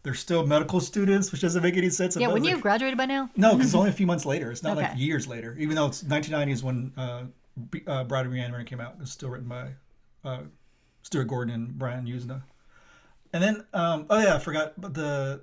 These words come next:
Speaker 1: the dean gets some, but a bit of his memory back, so he tries, so he saves, tries to save his daughter from
Speaker 2: Mm-hmm.
Speaker 1: Doctor Hill.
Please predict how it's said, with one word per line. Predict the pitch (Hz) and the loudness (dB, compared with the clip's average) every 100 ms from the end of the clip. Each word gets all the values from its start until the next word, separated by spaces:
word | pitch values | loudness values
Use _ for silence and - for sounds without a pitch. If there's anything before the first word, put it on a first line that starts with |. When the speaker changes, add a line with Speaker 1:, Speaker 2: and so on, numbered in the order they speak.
| - | -6
Speaker 1:
the | 147 | 0
dean | 143 185 180 | 2 4 4
gets | 151 135 | 2 0
some, | 160 156 156 - | -2 -2 -6 -10
but | 175 - 135 165 | -12 -6 -2 0
a | 175 170 | -2 -4
bit | 151 | -2
of | 170 | 0
his | 156 139 | 0 0
memory | 160 165 | 0 0
back, | 170 170 | 0 -2
so | - | -2
he | 127 | -2
tries, | - 123 - | -2 -2 -2
so | 147 | -6
he | |
saves, | 135 185 175 | -2 -2 -2
tries | - 165 | -2 -4
to | 135 | -4
save | 151 | -4
his | 131 113 | -6 -4
daughter | 127 123 127 | -4 -4 -6
from | - 226 | -2 0
Speaker 2:
Mm-hmm. | 214 | 2
Speaker 1:
Doctor | 180 170 110 | 2 -2 -6
Hill. | 127 123 | -8 -10